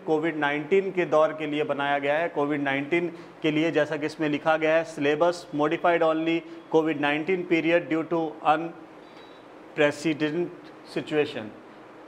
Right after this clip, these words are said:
मतलब जो ये असामयिक स्थिति है कोविड नाइनटीन की, उसको ध्यान में रखते हुए सिलेबस का निर्माण किया गया है और ये सिलेबस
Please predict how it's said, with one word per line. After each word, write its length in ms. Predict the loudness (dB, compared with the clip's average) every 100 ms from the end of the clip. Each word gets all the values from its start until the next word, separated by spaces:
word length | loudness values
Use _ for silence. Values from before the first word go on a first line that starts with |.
| -20 -20 -20 -20 -20 -6
मतलब 320 | -4 0 0
जो 120 | 2 0
ये 120 | 2
असामयिक 600 | 2 2 0 -4 -4 -6 -12 -10
स्थिति 400 | -4 -2 2 0
है 180 | 2 0
कोविड 320 | 0 -2 0
नाइनटीन 460 | -2 -2 0 0
की, 140 | 0 0
उसको 300 | 0 0 -4
ध्यान 260 | 0 0
में 180 | 0 0
रखते 280 | 0 0 -2
हुए 220 | 0 0
सिलेबस 520 | -4 0 0 2 -2
का 120 | 0 -2
निर्माण 420 | 0 0 0 -2
किया 280 | 0 2 2
गया 200 | 4 2
है 160 | 2
और 160 | 0 0
ये 60 |
सिलेबस 560 | -4 -2 0 2 2 0